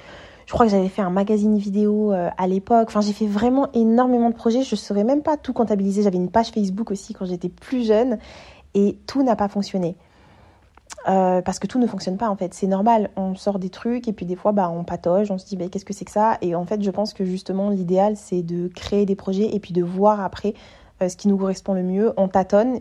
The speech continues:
et en fait, on dit, « Ah, bah, ça, par exemple, non, finalement, c'est pas pour moi. Ça, par exemple, ouais, c'est plus pour moi. »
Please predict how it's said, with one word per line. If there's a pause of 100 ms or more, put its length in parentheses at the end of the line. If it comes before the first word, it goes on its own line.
et
en
fait,
on
dit, «
Ah,
bah,
ça,
par
exemple,
non,
finalement,
c'est
pas
pour
moi. (340)
Ça,
par
exemple,
ouais,
c'est
plus
pour
moi. »